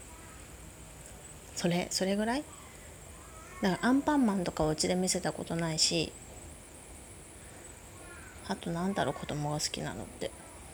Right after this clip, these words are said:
そう、キャラものの、まあ、エヌエイチケーもキャラものなんですけど、それぐらいで、本当にたまにシナプス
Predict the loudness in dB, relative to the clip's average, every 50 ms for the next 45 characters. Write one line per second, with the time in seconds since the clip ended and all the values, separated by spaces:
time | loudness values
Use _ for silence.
0 | -14 -6 -6 -4 -2 2 2 4 4 4 4 4 4 4 4 4 4 4 2 0
1 | -2 -6 -12 -16 -16 -16 -16 -16 -16 -16 -16 -16 -16 -16 -16 -16 -16 -14 -14 -14
2 | -14 -14 -16 -16 -14 -4 0 0 0 0 -2 -6 -10 -12 -4 2 4 6 8 8
3 | 8 8 8 10 10 8 8 8 4 2 2 2 2 0 2 4 4 2 2 2
4 | 0 -2 -4 -4 -4 -6 -6 -6 -8 -14 -16 -16 -14 -14 -12 -12 -12 -12 -12 -12
5 | -12 -10 0 2 4 6 8 6 8 6 6 6 6 6 6 6 4 0 -6 -12
6 | -2 2 2 2 4 4 2 4 6 6 6 8 6 6 4 0 -8 -14 -14 -16
7 | -14 -2 4 8 8 8 8 8 8 10 10 10 10 10 6 4 2 0 0 0
8 | 0 2 0 -2